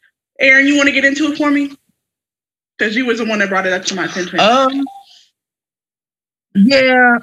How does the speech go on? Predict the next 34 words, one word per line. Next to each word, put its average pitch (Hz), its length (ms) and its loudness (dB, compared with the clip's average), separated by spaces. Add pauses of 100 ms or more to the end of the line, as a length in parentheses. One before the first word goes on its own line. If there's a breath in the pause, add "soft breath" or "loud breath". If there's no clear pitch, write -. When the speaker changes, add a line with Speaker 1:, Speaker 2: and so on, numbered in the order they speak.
Speaker 2:
I 220 100 2
had, 220 300 2
I 202 120 0
had 202 220 2
a, 165 240 2
I 175 60 2
had 170 180 0
a 156 40 0
few 165 220 -2
people 131 360 0
actually 120 380 -2
say 120 220 -2
something 107 280 -6
about 104 340 -2
it. 101 180 -4
Uh, 127 460 2
we, 156 480 0 (220)
on 156 160 2
the 151 60 2
last 160 280 0
episode, 156 420 -2
we 139 120 2
addressed, 135 640 0 (340)
we 135 160 2
addressed, 123 560 0
uh, 104 460 -2 (200)
tanning 170 480 2
being 123 500 0
cultural 143 480 -2
appropriation. 123 1080 -2 (840)
And 131 560 2
we, 165 200 4
we 151 200 2
literally 143 480 2